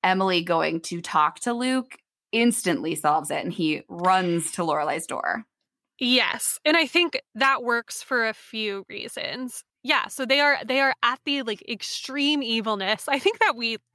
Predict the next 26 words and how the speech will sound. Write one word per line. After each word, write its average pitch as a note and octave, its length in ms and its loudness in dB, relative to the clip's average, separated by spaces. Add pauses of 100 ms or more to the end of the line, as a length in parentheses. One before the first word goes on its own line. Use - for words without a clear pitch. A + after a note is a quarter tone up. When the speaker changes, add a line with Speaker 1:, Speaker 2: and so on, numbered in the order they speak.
Speaker 2:
ever B3+ 340 2
see A3 260 -4
them. - 440 -10
This D#4+ 160 2
is B3+ 140 2
one A#3+ 220 2
of C#4+ 80 2
the B3+ 120 2
only A#3 280 2
times G#3+ 340 0
we G#3+ 140 -4
see G#3+ 200 -2
Rory G3+ 540 0
actually G3+ 380 0
get G3 260 0
so G#3+ 220 2
mad F#3 240 4
at - 100 -2
them - 220 0
that G#3 120 -2
she G#3+ 140 -2
won't F#3+ 200 -8
speak - 260 -12
to - 100 -8
them - 160 -2
too. A3+ 340 2